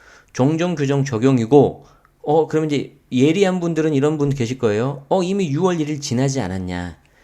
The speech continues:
유월 일 일 전에 등록해야 되는 거 아니, 하는 거 아니냐? 종부세는요, 어, 나중에 별도로 말씀드릴 텐데 유월 일 일 보유세 과세 기준일 기준으로 임대를 하고 있고, 첫 번째,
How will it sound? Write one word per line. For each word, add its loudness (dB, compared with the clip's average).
유월 2
일 -2
일 -4
전에 0
등록해야 -2
되는 -6
거 -6
아니, -8
하는 -4
거 -4
아니냐? -6
종부세는요, -2
어, -6
나중에 -2
별도로 0
말씀드릴 -4
텐데 -6
유월 2
일 -2
일 -2
보유세 0
과세 -2
기준일 -2
기준으로 -2
임대를 2
하고 0
있고, -2
첫 -6
번째, -4